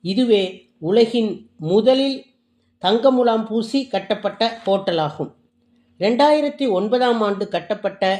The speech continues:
இந்த டோல்ஸ் ஹனாய் கோல்டன் லேக்கில் இருக்கக்கூடிய விருந்தினர்களுக்கு தங்கக்கோப்பையில்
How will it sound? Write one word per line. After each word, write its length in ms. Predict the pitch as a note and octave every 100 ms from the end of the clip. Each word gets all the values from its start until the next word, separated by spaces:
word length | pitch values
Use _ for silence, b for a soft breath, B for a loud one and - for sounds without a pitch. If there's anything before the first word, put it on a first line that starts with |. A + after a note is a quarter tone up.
| -
இந்த 260 | F3+ F3+ D#3+ D#3
டோல்ஸ் 380 | A3+ B3+ C4 B3
ஹனாய் 380 | - F#3+ G#3 G#3+ D#3
கோல்டன் 420 | F#3+ G#3+ G#3+ G3
லேக்கில் 420 | F3 E3 F3 D#3+ A3 b b _
இருக்கக்கூடிய 520 | G#3 A#3+ C4 B3+ G#3+ F#3+
விருந்தினர்களுக்கு 840 | F3+ B3+ C4 A3+ F3 E3 D#3+ D4+ C#4+ - _ _ _ _ _ -
தங்கக்கோப்பையில் 880 | A3+ C4 D4+ C4 A#3+ A3+ G#3+ A3